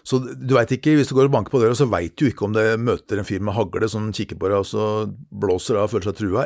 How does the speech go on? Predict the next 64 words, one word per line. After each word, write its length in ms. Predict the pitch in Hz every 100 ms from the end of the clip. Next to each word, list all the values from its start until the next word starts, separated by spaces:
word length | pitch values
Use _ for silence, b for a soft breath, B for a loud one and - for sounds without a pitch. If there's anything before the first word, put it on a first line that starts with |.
| -
eller 240 | 110 113
om 80 | 185
du 60 | 139
møter 220 | - 95
en 80 | 87
som 160 | 110
er, 400 | 101 101 101 101 101
«Å, 80 | 156 262 226
hyggelig 220 | 170 123 135
å 40 |
møte 240 | 113 - 110 113 110 110 104
folk 240 | 104 92
fra 180 | - 107 107 104 101 95 B B B B B B B B B
et 80 | 120
annet 220 | 98 101
sted.» 240 | 87 85
Men, 160 | 120 156 170
eh, 140 | 170
i 20 |
alle 160 | 160 151
fall 160 | 165 -
så 60 |
tok 140 | 143 151
jeg 80 | 147
sjansen 340 | 110 - 170
da, 80 | 190
og 80 | 139
så 160 | 143 143 139 123 131
sammen 240 | - 127 120
med 80 | 127 123
Bjørn 100 | 143 147
så 80 |
gikk 220 | 120 - 120
vi 60 |
da 100 | 113
og 80 | 110
banket 320 | 110 92 98
på 140 | 107 110 110
et 220 | - 117 101
hus 160 | 117 -
som 160 | 117
så 160 | - 107
mest, 480 | 101 101 - - 110
eh, 160 | 104
skal 160 | 101 113
vi 80 | 101
si 80 |
for 160 | 90 107
noe, 300 | 107 107 101 87 _ _ _ b b b b b
ja, 140 | -
jeg 160 | - 135
må 100 | 139
jo 60 | 147
si, 140 | 123
først 360 | 120 - 131 -
så 60 | 135
gikk 240 | 110 -
vi 20 | 117
forbi 220 | 131 107 107
et 80 |
annet 300 | - 95 82 135
hus, 140 | -
men 80 | 123
jeg 200 | 123 117